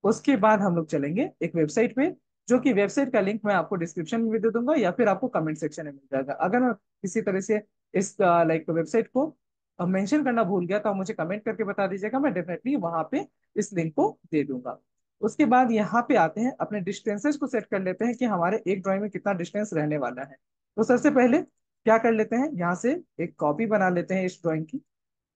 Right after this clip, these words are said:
Control V। इसके बाद इस particular copy में ही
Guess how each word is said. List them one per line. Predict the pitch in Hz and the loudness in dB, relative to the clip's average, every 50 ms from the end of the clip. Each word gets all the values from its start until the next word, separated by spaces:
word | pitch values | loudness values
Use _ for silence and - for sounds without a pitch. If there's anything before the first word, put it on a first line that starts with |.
| _ _ _ _ _ _ _ _ _ _ _ _ _ _ _ - | _ _ _ _ _ _ _ _ _ _ _ _ _ _ _ -4
Control | 170 165 160 160 170 160 156 147 | -4 -2 -2 0 2 2 2 2
V। | 143 156 196 247 - - _ _ _ _ _ _ _ _ _ _ _ _ _ _ _ _ _ _ _ _ _ _ - | 2 0 -2 -4 -4 -8 _ _ _ _ _ _ _ _ _ _ _ _ _ _ _ _ _ _ _ _ _ _ -8
इसके | 185 190 - - 277 247 | -6 -6 0 2 2 4
बाद | 196 202 247 - - - _ _ _ - | 6 4 4 4 0 -6 _ _ _ 0
इस | 233 233 - | 0 0 2
particular | 220 208 220 202 190 214 214 202 | 0 0 0 0 0 2 0 2
copy | 196 180 156 156 - 220 | 4 4 2 4 4 2
में | 214 208 220 | 2 2 2
ही | 240 349 - | 0 0 -2